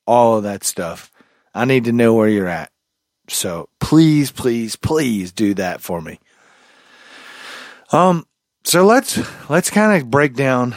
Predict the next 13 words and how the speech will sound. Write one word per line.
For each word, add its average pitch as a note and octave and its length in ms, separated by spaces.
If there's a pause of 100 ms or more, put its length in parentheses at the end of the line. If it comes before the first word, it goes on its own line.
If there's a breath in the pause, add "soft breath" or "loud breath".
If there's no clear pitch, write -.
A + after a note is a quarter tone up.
(240 loud breath)
this, - 540
this A2+ 300
Raiders B2 340
game F#2+ 380 (120)
as G#2 280
it F2 100
was, F2 580
uh, E2 580 (340)
you F#2+ 160
know, F#2 300
r-, - 200
right F#2+ 240
now. E2+ 320